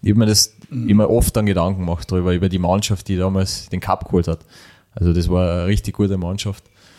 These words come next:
Ähm, aber von der Mannschaft sind nicht mehr viel übergeblieben im Champions League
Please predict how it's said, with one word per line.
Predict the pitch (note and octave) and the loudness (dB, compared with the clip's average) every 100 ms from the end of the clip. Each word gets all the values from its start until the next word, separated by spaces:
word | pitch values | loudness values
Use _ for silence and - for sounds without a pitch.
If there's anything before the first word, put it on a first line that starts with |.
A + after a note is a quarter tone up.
| _ _ _ _ - | _ _ _ _ -4
Ähm, | F2 F2 E2+ | -2 -2 -4
aber | E2+ F2 E2+ E2 - _ _ _ | -6 -6 -6 -10 -14 _ _ _
von | - F#2+ | -2 2
der | F#2+ | 4
Mannschaft | F2+ G2 G#2 - | 2 0 -2 -4
sind | G#2+ | 0
nicht | G2+ | 2
mehr | G2+ | 2
viel | - G#2+ | 2 2
übergeblieben | A#2 G#2+ F#2+ - F#2+ F2 - _ _ _ - | 2 2 0 -2 -4 -4 -8 _ _ _ -14
im | - G2 F#2+ F#2+ - | 2 4 4 -2 0
Champions | G2 F#2+ G2+ F#2 | 0 2 0 2
League | F#2+ F#2 - | 0 -2 -6